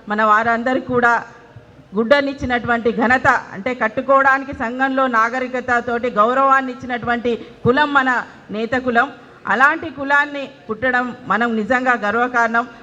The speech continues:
మనందరికీ తెలుసు, అమ్మవారు పద్మ, మన పద్మావతి అమ్మవారు కూడా మన ఆడపడిచే. ఆమె, ఆమె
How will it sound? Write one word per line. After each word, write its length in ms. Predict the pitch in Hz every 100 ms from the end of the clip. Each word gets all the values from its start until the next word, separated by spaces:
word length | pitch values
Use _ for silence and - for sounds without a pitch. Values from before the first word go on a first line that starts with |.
| -
మనందరికీ 580 | 214 220 226 254 269 269
తెలుసు, 360 | 254 247 247 262 262 - -
అమ్మవారు 500 | 185 226 254 247 247 247
పద్మ, 220 | 214 208 240 - - - -
మన 140 | 208 220 196 - -
పద్మావతి 560 | 208 202 254 269 269 269
అమ్మవారు 500 | 240 247 262 262 262 262
కూడా 220 | 254 247 233 - - -
మన 180 | 190 233
ఆడపడిచే. 720 | 247 254 262 269 262 269 262 277 - - -
ఆమె, 140 | 208 233 214 208 196 226
ఆమె 180 | 269